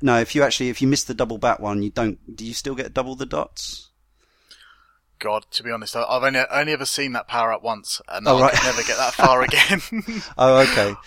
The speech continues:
Speaker 1: So
Speaker 2: I
Speaker 1: I
Speaker 2: was
Speaker 1: actually got
Speaker 2: horrible at
Speaker 1: fur-,
Speaker 2: this game.
Speaker 1: I got further in beat than, uh, than, than you did then. Yeah, I got pretty much towards the back end of the,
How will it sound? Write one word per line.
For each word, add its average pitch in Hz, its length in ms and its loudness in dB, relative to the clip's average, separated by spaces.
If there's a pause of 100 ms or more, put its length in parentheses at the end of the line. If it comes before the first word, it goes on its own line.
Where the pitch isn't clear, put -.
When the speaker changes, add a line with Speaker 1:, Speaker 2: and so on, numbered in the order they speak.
(120)
Speaker 1:
So 131 160 2
Speaker 2:
I 127 80 8
Speaker 1:
I 131 40 8
Speaker 2:
was 123 100 4
Speaker 1:
actually - 160 0
got - 40 2
Speaker 2:
horrible 117 160 2
at 110 60 -4
Speaker 1:
fur-, 139 80 0
Speaker 2:
this - 100 -8
game. 131 120 -6
Speaker 1:
I 127 40 0
got 127 180 -2
further 120 360 0
in 113 120 -2
beat 110 260 -6
than, 110 280 -2
uh, 104 300 -8
than, 107 380 -8
than 107 200 -8
you 107 140 -6
did 98 200 -10
then. 104 220 -6
Yeah, 120 160 2
I 127 80 4
got 139 240 2
pretty 156 200 0
much 131 360 -2
towards 123 420 -6
the 120 80 -8
back 120 300 -4
end 110 340 -2
of 101 340 -10
the, 104 300 -8